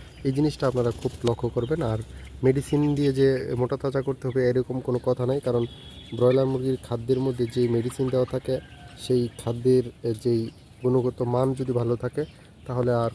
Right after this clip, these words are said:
কোনো এক্সট্রা মেডিসিন দিতে হয় না। ঠিকমতো আপনারা আল্লাহ প্রদত্ত যেই, এ, পানি আছে সে পানিগুলো আপনারা দিবেন। পানির থেকে, এ, ভালো কোনো কিছু নয়। দিনে চারবার পানি দেওয়ার চেষ্টা করবেন। বিশেষ করে পঁচিশ দিন পর থেকে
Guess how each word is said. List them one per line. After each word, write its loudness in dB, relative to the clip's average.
কোনো -2
এক্সট্রা -2
মেডিসিন 0
দিতে -4
হয় 0
না। -8
ঠিকমতো -2
আপনারা 0
আল্লাহ 4
প্রদত্ত 0
যেই, 2
এ, 0
পানি 2
আছে -4
সে -6
পানিগুলো 0
আপনারা -2
দিবেন। -4
পানির 0
থেকে, -6
এ, 2
ভালো 2
কোনো 2
কিছু -8
নয়। -2
দিনে 0
চারবার -2
পানি -2
দেওয়ার 0
চেষ্টা -6
করবেন। 0
বিশেষ -4
করে 0
পঁচিশ -2
দিন 0
পর 0
থেকে -4